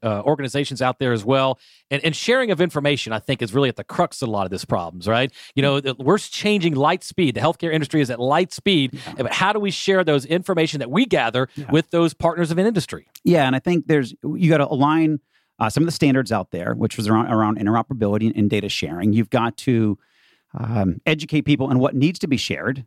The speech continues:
Speaker 2: uh, from a standpoint of, um, for, for care coordination and, and what information should be kept private and what information should be shared for the benefit of the consumer,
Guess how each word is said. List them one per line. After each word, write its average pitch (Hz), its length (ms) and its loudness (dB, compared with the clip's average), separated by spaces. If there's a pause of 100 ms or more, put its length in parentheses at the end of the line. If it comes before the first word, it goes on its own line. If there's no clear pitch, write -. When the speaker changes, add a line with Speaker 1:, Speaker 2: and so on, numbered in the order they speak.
Speaker 2:
uh, 98 260 0
from 120 140 0
a - 40 2
standpoint 123 520 2
of, 107 520 -2
um, 92 420 -4
for, - 140 -2 (200)
for 135 100 0
care 120 220 0
coordination 135 640 0
and, 110 140 2
and 107 160 2
what 113 120 2
information 113 480 0
should 123 160 -2
be 113 80 -2
kept - 240 -4
private 117 440 -2
and 110 120 2
what 113 140 2
information 113 380 -2
should 123 160 -2
be 135 80 2
shared 175 340 0
for - 80 -4
the 107 60 -4
benefit 113 420 0
of 104 460 -2 (400)
the 127 100 0
consumer, 135 580 0